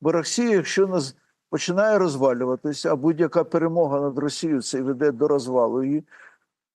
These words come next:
чим вона потенційно загрожує нам? Ядерною війною. В останній момент Росія може включити ядерну війну. Ми не думаємо про ядерну війну, бо ми маємо свою війну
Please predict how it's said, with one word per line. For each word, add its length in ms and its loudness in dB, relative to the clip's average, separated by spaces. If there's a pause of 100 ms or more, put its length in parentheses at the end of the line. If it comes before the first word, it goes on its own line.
(300)
чим 240 0
вона 380 2 (480)
потенційно 760 -2 (680)
загрожує 600 0
нам? 220 -6
Ядерною 640 0
війною. 480 -2 (1700)
В 60 -2
останній 420 0
момент 520 -2
Росія 420 0
може 240 0
включити 580 -2
ядерну 480 0
війну. 300 -2
Ми 160 0
не 120 2
думаємо 520 0
про 160 2
ядерну 460 0
війну, 300 -2
бо 160 0
ми 140 -2
маємо 340 0
свою 360 0
війну 380 0